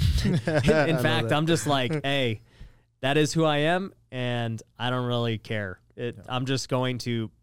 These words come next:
Speaker 1: not do that. <laughs> I'll let somebody else do that. I'll pay them. I just only wanna do the things I'm good at."
Speaker 2: Yep, yep.
Speaker 1: And that's where most people fail, I think, is they, uh, they spend so much time doing things they suck at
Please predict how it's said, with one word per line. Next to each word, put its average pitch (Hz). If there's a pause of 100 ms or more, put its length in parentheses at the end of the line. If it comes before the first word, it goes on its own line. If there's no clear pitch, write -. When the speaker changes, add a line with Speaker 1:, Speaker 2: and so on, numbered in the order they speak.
(140)
Speaker 1:
not 120
do 123
that. 101 (320)
<laughs> -
I'll 117
let 120
somebody 156
else 143
do 135
that. 127
I'll 107
pay 135
them. 135 (760)
I 120
just 123
only 127
wanna 113
do 107
the 101
things 101
I'm 92
good 87
at." 82 (220)
Speaker 2:
Yep, 92 (180)
yep. 92 (800)
Speaker 1:
And 110
that's 135
where 175
most 135
people 107
fail, 98
I 92
think, 90
is 95
they, 92
uh, 82 (640)
they -
spend 104
so -
much 120
time 104
doing 98
things 98
they 87
suck 101
at 110